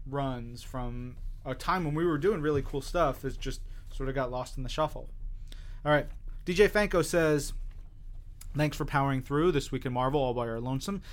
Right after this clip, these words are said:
It is a huge feat without going through the Twim U R C bonus round." Thank you. That's in reference to last week. It was, it was a lot. It was a lot. Don says, "Wow,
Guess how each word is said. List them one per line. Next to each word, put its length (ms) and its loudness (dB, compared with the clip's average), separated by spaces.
It 80 -2
is 120 2
a 60 0
huge 300 2
feat 300 0
without 340 6
going 240 0
through 180 0
the 100 -2
Twim 260 0
U 60 0
R 80 -2
C 140 -4
bonus 360 -2
round." 260 -2
Thank 220 -6
you. 80 -6
That's 280 -8
in 180 -8
reference 340 -8
to 200 -8
last 320 -8
week. 300 -8
It 40 4
was, 180 6
it 160 8
was 120 8
a 40 4
lot. 400 6
It 60 -4
was 120 2
a 40 4
lot. 280 4
Don 180 8
says, 200 2
"Wow, 300 2